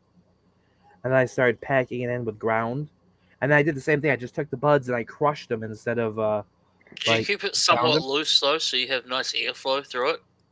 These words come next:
Speaker 1: Yes.
Speaker 2: Yeah.
Speaker 1: And what I did was I, I did bigger chunks that I just crushed and stuck in there, and then I ground a little bit, and I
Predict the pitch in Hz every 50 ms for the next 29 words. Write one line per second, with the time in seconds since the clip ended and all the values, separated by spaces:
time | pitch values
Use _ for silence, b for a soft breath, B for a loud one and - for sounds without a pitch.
0 | _ - 156 156 120 120 - - - - _ _ _ _ _ _ _ _ _ _
1 | _ - 233 226 - - _ _ _ _ _ _ _ _ _ _ _ _ b b
2 | b b b b 160 165 165 165 160 165 160 156 147 151 170 156 147 156 135 151
3 | 143 135 117 135 143 117 143 156 143 120 117 _ _ _ - 156 156 143 147 143
4 | 131 - - 170 165 156 131 113 - _ - - 139 123 117 123 110 120 - -
5 | - - 151 147 143 - - - 120 117 - - - 120 120 - 117 113 117 117
6 | 117 117 117 120 117 120 117 117 104 120 127 123 131 131 127 131 127 127 127 131
7 | 127 - 131 131 110 113 120 120 117 113